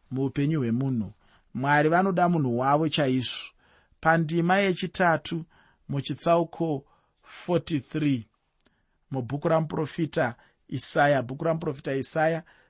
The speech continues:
chitsauko forty-three, pandima three. Shoko roupenyu rinoti, "Nokuti ndini Jehovha Mwari wako, mutsvene waIsraeri, muponesi wako, ndakaisa Ijipita ruve rudzikinuro rwako, Etiopia neSibha panzvimbo yako."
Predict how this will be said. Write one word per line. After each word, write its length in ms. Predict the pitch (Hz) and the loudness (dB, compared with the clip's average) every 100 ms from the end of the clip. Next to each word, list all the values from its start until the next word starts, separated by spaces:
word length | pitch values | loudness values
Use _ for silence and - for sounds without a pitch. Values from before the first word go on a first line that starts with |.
| _ | _
chitsauko 500 | 151 - 151 147 143 | -10 0 0 2 -4
forty-three, 600 | - 147 143 156 165 175 - _ _ | -6 -6 -6 0 0 0 -8 _ _
pandima 540 | 147 135 131 131 131 139 | -4 -2 -2 -2 -2 -2
three. 280 | 156 151 | -2 0
Shoko 260 | 143 160 151 | 0 0 0
roupenyu 400 | 151 170 170 175 | 0 2 0 0
rinoti, 380 | 170 165 - 156 | 0 -2 -2 -2
"Nokuti 360 | 160 180 - | -2 -4 -4
ndini 300 | 175 147 190 | -2 0 -2
Jehovha 500 | 175 147 143 180 156 | -2 -2 0 0 0
Mwari 220 | 147 143 151 | 0 0 0
wako, 360 | 170 180 190 | 2 2 0
mutsvene 480 | 185 175 190 190 185 | -2 -2 0 0 0
waIsraeri, 720 | 180 185 175 - 160 156 135 - - - _ | 0 0 -2 -2 0 0 -4 -8 -20 -20 _
muponesi 520 | 139 139 180 185 185 185 | -8 -2 0 2 2 0
wako, 380 | 180 175 180 | 0 0 0
ndakaisa 520 | 180 170 180 196 190 185 | -2 -2 0 0 2 0
Ijipita 680 | 170 135 - 190 180 170 - _ _ - | 0 -4 -6 -6 -4 -6 -6 _ _ -4
ruve 300 | 147 170 180 | 0 2 4
rudzikinuro 640 | 180 131 117 131 123 120 | 2 0 -4 -4 -2 -4
rwako, 520 | 107 117 135 - - - _ _ | -2 0 -2 -4 -12 -12 _ _
Etiopia 580 | 156 - 180 190 185 165 | -6 0 2 2 4 2
neSibha 600 | 160 165 - 196 175 131 | 2 2 0 0 -2 -4
panzvimbo 440 | 123 123 113 110 107 | -4 -4 -2 -2 -2
yako." 460 | 120 123 - 120 | -2 -4 -6 -12